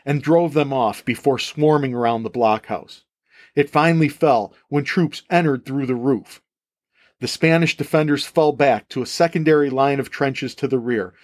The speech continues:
with the U S troops in pursuit. While this was happening, Pearson and his second brigade moved forward and secured a small knoll that anchored the American left flank.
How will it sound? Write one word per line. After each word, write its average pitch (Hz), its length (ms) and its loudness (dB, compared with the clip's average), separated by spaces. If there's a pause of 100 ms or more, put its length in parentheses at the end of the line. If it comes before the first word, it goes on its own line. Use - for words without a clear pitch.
(220)
with 143 140 0
the 147 100 -6
U 170 240 2
S 151 140 0
troops 147 380 -2
in 147 100 -2
pursuit. 131 480 -4 (800)
While 123 200 0
this 190 280 0
was 127 120 -6
happening, 117 520 -4 (520)
Pearson 185 480 2
and 131 140 0
his 120 160 -6
second 185 380 -2
brigade 110 480 -2 (280)
moved 165 340 0
forward 143 440 2
and 120 120 -4
secured 170 520 0
a 131 40 6
small 151 460 2
knoll 135 500 0 (420)
that 120 160 2
anchored 143 400 2
the 127 80 0
American 123 580 0
left 113 240 0
flank. - 540 -8